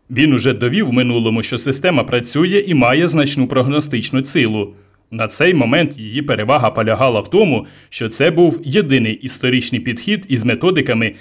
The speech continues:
які можна було застосувати до даної ситуації. Голос Мортона порушив тишу.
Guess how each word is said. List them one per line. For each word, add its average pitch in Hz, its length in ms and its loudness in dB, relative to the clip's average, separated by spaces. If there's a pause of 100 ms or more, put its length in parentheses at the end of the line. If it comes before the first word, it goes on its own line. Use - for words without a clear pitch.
(120)
які 143 300 0
можна 190 340 2
було 120 300 2
застосувати 120 720 -2
до 113 140 -2
даної 110 420 0
ситуації. 107 800 0 (1800)
Голос 113 440 0
Мортона 170 480 2
порушив 120 520 -2
тишу. 107 480 -2